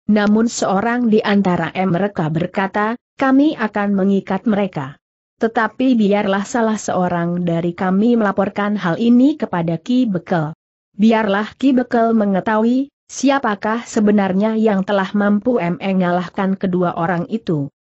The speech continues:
"Itu tidak perlu," berkata Mahisa Murti, "yang penting, kedua orang itu sudah tertangkap.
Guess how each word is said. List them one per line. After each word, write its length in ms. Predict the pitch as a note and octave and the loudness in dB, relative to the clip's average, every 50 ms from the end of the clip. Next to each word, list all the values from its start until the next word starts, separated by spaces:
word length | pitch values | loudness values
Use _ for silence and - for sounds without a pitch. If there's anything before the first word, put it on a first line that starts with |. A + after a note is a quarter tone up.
| _ _ _ - | _ _ _ -4
"Itu 400 | G#3+ G3+ - - C4 D4+ E4+ F4 | -4 -2 -2 0 0 2 0 0
tidak 400 | F4+ - B3+ G3+ F#3+ E3+ - - | 0 0 0 2 2 0 -2 -2
perlu," 320 | - F3 F#3+ G#3 G#3+ A3 A3 _ _ | -2 0 2 2 2 2 -2 _ _
berkata 560 | _ E3 E3 E3+ F3 - - G3+ G3 - F3+ F#3+ | _ -4 -2 -2 -2 -2 -4 -4 -2 -2 -2 0
Mahisa 480 | G#3 G3+ G3+ - A#3 A#3 - - C4 | 0 -2 -2 -2 -4 -4 -2 0 2
Murti, 560 | B3+ A#3+ A#3+ B3 A#3+ - B3+ B3+ C4+ D4 - _ _ _ - | 4 4 4 2 0 -2 -2 -2 -2 -2 -6 _ _ _ -2
"yang 240 | G3+ F#3 F3+ F3 | -2 0 -2 -2
penting, 560 | - - A#3+ B3 A#3 - F#3 F#3+ F#3+ F#3 F#3 - _ _ _ | -2 -2 -2 0 0 0 0 0 0 -2 -4 -6 _ _ _
kedua 400 | - F#3+ F#3 F3+ F3+ F3 E3+ - | -4 -2 0 0 0 -2 -2 -2
orang 320 | E3+ E3 F#3 E3+ E3+ - | -2 -2 -2 -2 -2 -4
itu 240 | F#3 F#3 - - G#3 | -4 -6 -2 -2 -2
sudah 400 | G3 - - A3 G3+ F3+ F3+ - | -2 0 0 0 0 0 -2 -4
tertangkap. 640 | - - F3+ F#3+ - F3+ E3+ E3 D#3+ D#3+ D3 C#3+ | -6 -6 -4 -2 -2 -2 -2 -2 -4 -4 -8 -8